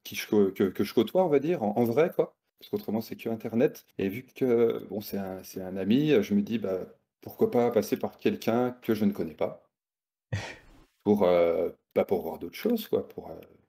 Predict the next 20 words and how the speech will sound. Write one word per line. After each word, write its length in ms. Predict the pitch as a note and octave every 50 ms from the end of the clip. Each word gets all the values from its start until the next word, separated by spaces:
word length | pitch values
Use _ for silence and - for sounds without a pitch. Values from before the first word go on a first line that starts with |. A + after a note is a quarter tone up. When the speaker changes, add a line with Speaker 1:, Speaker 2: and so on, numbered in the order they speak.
| _ _ _ _ _ _ _ _
Speaker 2:
Et 120 | - G2+ G#2+
oui. 260 | C#3+ G3+ B3+ C4+ B3+ - - _ _ _ _ _ _ _ _ _ _ _ _ -
Eh 80 | - G#2+
ben, 80 | G#2 G#2
écoute, 260 | G2 - - A2 -
l'élève 380 | G#2+ A2 A2+ A#2 A#2+ A#2 A2
de 100 | G#2+ G#2+
Titi, 560 | G2+ G#2 - - - - - F#2 F#2+ G2 - - - - - - - - - - - - - -
c'est 260 | - - - - - B2+
parti. 460 | - E2 - - - - E2 D#2+ - - - - - - - - - - - - - - - -
Aujourd'hui, 520 | - C#3+ C#3+ B2 A2+ G2+ G2+ G#2+ A#2 B2 - - -
on 100 | A2+ A2
va 320 | G2+ A2+ A#2 A#2+ - - -
regarder 540 | A#2 C#3 F3 D#3+ F3 D#3 C3+ A#2+ A#2+ - -
une 180 | C#3+ D3 D3
petite 340 | C#3 - D3+ - - C3+ C3
partie 340 | - C3 A#2 - - - A#2+
qu'on 200 | - - C#3+ C3+
a 80 | C3+ C3
choisie 560 | - - - A#2+ A#2 G#2 G2 G2 F#2+ F#2+